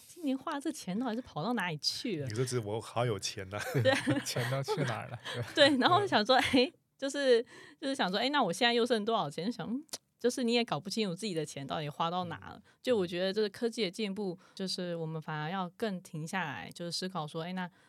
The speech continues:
Speaker 1: 自己平时忽略的这些感觉到底是什么？
Speaker 2: 对。
Speaker 1: 尤其是现在是碎片化的时代嘛，我们不管每天就是刷抖音啊，看小红书，或是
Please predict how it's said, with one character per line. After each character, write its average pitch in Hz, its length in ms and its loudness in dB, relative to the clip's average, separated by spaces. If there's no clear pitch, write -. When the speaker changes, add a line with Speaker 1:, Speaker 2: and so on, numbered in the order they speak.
Speaker 1:
自 240 140 0
己 151 200 -6
平 156 240 -6
时 156 200 -4
忽 202 260 -8
略 196 200 -2
的 143 160 -4
这 165 100 -6
些 170 160 -4
感 - 240 -6
觉 - 180 -14
到 170 180 -4
底 143 60 -8
是 156 100 -10
什 - 200 -10
么？ - 60 -20
Speaker 2:
对。 196 100 0
Speaker 1:
尤 190 40 2
其 196 120 0
是 208 240 -4
现 208 180 -4
在 190 160 -2
是 190 160 -6
碎 196 180 -2
片 175 160 -2
化 165 200 -2
的 143 60 -2
时 139 200 -8
代 147 200 -6
嘛， - 120 -10
我 - 80 -10
们 151 140 -6
不 180 140 -4
管 156 240 -2
每 143 140 -6
天 165 300 -6
就 170 100 -6
是 160 280 -4
刷 165 180 -8
抖 151 180 -6
音 165 180 -6
啊， 156 160 -4
看 180 140 -6
小 151 180 -8
红 151 120 -8
书， 170 140 -8
或 170 100 -4
是 165 200 -4